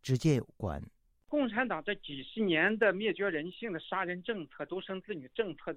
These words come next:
Speaker 2: 导致了中国人口这个正常的自然规律啊，生态平衡被彻底打破。现在的问题，这个负增长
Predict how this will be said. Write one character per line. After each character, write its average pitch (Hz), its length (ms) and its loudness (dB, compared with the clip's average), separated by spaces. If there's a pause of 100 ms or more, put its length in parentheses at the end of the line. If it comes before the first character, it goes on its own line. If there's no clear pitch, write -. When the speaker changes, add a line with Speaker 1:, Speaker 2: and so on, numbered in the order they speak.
(120)
Speaker 2:
导 123 200 -8
致 170 100 -8
了 170 80 -4
中 196 300 -2
国 143 240 0
人 151 280 -4
口 120 260 -10
这 - 100 -12
个 139 220 2 (460)
正 233 300 6
常 156 480 -4
的 247 160 4 (120)
自 208 60 0
然 151 180 2
规 175 140 0
律 160 120 2
啊， 127 180 0
生 185 240 -8
态 185 120 2
平 165 220 -4
衡 147 160 -8
被 151 100 -4
彻 170 200 -4
底 165 100 -4
打 156 80 -8 (120)
破。 147 160 -10 (540)
现 277 320 4
在 262 120 4
的 202 100 0
问 175 260 -8
题， 156 220 -10 (360)
这 233 100 -6
个 175 100 -6
负 247 180 0
增 202 180 -2
长 156 220 -4